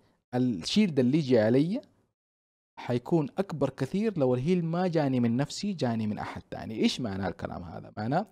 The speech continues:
إنه أنا لو عندي مثلًا بلاد ثيرستر، آيتم تهيلني مرة كثير بنفسي، ال-، ما أستفيد منها إلا ثلاثين في المية. بس لو أنا في جنبي سوراكا ولا طارق ولا سونا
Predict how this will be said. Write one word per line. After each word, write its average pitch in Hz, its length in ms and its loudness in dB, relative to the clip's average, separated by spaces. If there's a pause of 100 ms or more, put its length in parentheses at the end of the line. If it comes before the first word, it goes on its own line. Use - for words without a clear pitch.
(420)
إنه 135 240 4
أنا 135 140 6
لو 110 120 4
عندي 127 280 2
مثلًا 113 440 0
بلاد 123 200 2
ثيرستر، - 420 2 (120)
آيتم 127 280 2
تهيلني 120 460 2
مرة 123 200 4
كثير 120 340 0
بنفسي، 151 500 0 (460)
ال-، - 160 -4
ما 196 240 6
أستفيد 190 340 2
منها 175 220 2
إلا 120 100 2
ثلاثين 101 360 -2
في - 100 -10
المية. 71 280 -8
بس 127 200 -4
لو 131 200 -2
أنا 151 100 -2
في 160 140 -4
جنبي 147 260 0
سوراكا 123 480 -2
ولا 87 220 -6
طارق 120 520 0
ولا 85 180 -6
سونا 190 440 2